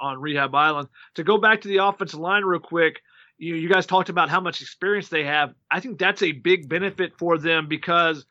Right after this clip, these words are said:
now Andrew Voorhees and Brett Nealon can explain it to one of the younger guys, like, "Hey, th-, you, this is like when we did it this way." You know, well, we're calling it, you know, retro, uh,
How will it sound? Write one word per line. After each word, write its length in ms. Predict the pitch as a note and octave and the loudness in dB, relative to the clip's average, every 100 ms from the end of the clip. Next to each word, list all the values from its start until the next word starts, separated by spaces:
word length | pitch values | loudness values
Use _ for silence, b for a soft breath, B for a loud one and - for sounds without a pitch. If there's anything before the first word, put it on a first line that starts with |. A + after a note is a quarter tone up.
| b b b | b b b
now 300 | D3+ F#3 A3+ | 0 2 2
Andrew 320 | G3 G#3 F#3 D#3+ | 2 -2 -2 -2
Voorhees 680 | E3 G#3 F#3 F#3 F3+ E3 - | 0 2 0 0 -2 -4 -2
and 560 | D#3 D#3 D#3+ D#3 D3 B2+ | 0 2 2 0 -4 -2
Brett 200 | F3 D#3 | 0 0
Nealon 540 | F#3 G3 E3+ D#3+ D#3 | -2 0 0 0 -2
can 180 | E3 D#3 | -4 -4
explain 380 | C#3+ - F3 F3 | -6 -6 -4 -4
it 120 | D#3 | -4
to 120 | E3+ | -4
one 140 | D#3 E3 | -2 -2
of 60 | |
the 60 | D#3 | 0
younger 240 | F#3 G3 | 2 2
guys, 240 | F3 E3+ D3+ | 4 2 2
like, 120 | D#3 | -4
"Hey, 400 | F3+ G#3 G3 - b b b C3 | 0 2 2 0 b b b -8
th-, 140 | F3 - | -6 -4
you, 160 | F3+ F3+ | -6 -6
this 260 | D#3 A3+ A#3 | -2 -2 -2
is 140 | A3 | 0
like 220 | A3 G#3+ F3+ | 4 4 2
when 160 | F#3+ | -2
we 100 | G3 | 0
did 140 | E3 F#3 | 2 0
it 140 | C#3+ | 0
this 260 | - D#3 C#3+ | -4 -4 -6
way." 320 | B2+ G#2+ - | -10 -10 -14
You 80 | D3 | -8
know, 220 | D3 D3 C#3+ | -6 -6 -2
well, 160 | D#3 F3 | 0 0
we're 80 | F3 | 2
calling 300 | F#3 G3+ G3 | 2 2 2
it, 120 | F3+ - | -2 -6
you 160 | D#3+ | -4
know, 420 | D3+ D3+ D3+ C#3 B2 | -4 -4 -6 -12 -16
retro, 600 | C3 D#3+ F#3 - D#3+ C3+ D3 | -2 2 2 0 -14 -12 -4
uh, 280 | D3 C#3+ | -2 0